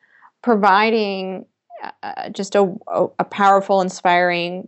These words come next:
positive word when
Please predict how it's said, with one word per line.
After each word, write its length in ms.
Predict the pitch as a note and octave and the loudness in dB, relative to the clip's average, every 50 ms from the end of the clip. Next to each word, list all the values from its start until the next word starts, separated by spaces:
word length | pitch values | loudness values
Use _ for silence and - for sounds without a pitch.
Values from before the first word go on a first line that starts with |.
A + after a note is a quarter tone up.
| - _ - | -16 _ -20
positive 800 | - - F#3+ E3+ F3+ F#3 F3+ E3 - - - E3+ E3 D#3+ E3 E3 - - _ _ _ _ _ _ _ _ _ _ _ _ _ _ _ _ _ _ _ _ _ _ | -8 -2 0 0 0 0 0 -4 -8 -6 -4 -2 -2 0 -2 -4 -6 -12 _ _ _ _ _ _ _ _ _ _ _ _ _ _ _ _ _ _ _ _ _ _
word 840 | - - - - F3+ F#3 G#3+ B3+ D#4 D4 F#3+ - A#2+ G#2+ - G3+ G3+ - _ _ | -18 -16 -14 -4 0 4 4 6 6 4 2 0 0 -2 -6 -8 -14 -20 _ _
when 600 | A3+ F3+ F3+ F3+ F3 E3+ E3+ E3+ F3 F3 F3 - | -8 -6 -4 -2 -2 -2 -2 -2 -4 -6 -8 -10